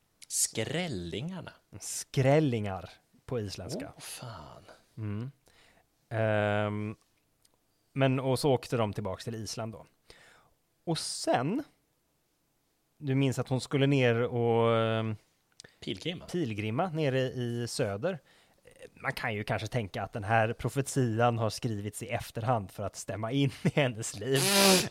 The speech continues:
Speaker 2: Eh,
Speaker 1: Va?
Speaker 2: Ja.
Speaker 1: Vad menar du nu? Jag tänker, förlåt, jag måste också, jag tänker också att hon går omkring i liksom full jävla ringbrynja och med ett stort jävla spjut hela jävla tiden. Alltså, jag tänker
Speaker 2: Ja.
Speaker 1: att hon är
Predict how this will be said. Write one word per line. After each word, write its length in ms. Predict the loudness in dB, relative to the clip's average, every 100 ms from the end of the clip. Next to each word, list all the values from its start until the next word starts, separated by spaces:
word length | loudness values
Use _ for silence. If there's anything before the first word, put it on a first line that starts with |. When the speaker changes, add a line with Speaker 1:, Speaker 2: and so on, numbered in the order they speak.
| 0
Speaker 2:
Eh, 420 | 4 6 6 6 2 2 2 0 -10 2
Speaker 1:
Va? 180 | 6 10 10 10 8 -10 -4 -2
Speaker 2:
Ja. 240 | 4 4
Speaker 1:
Vad 100 | 4
menar 320 | 4 2 4 2
du 80 |
nu? 100 | 0 -6 -4
Jag 140 | -2
tänker, 280 | 0 0 -2 0
förlåt, 220 | 2 2
jag 100 | 0
måste 260 | -2 -2
också, 160 | -4 -4
jag 120 | -6 -4
tänker 260 | -4 -2
också 160 | -4 -2
att 80 | -6
hon 160 | -8
går 120 | -10 -10
omkring 480 | -10 -10 -10 -8 -8
i 40 |
liksom 260 | -8 -10 -10
full 460 | -8 -8 -8 -8
jävla 720 | -6 -4 -6 -8 -10 -8 -10
ringbrynja 960 | -10 -12 -12 -12 -10 -10 -12 -8 -6 -4
och 200 | -6 -8
med 100 | -8
ett 80 | -6
stort 320 | -6 -8 -8
jävla 200 | -8 -4
spjut 880 | -2 -2 -2 -10 -10 -10 -14 -16 -10
hela 260 | -6 -6 -6
jävla 180 | -10 -12
tiden. 280 | -12 -10
Alltså, 180 | -8 -8
jag 100 | -10
tänker 180 | -6 0
Speaker 2:
Ja. 100 | 2
Speaker 1:
att 60 | 2
hon 120 |
är 60 | -2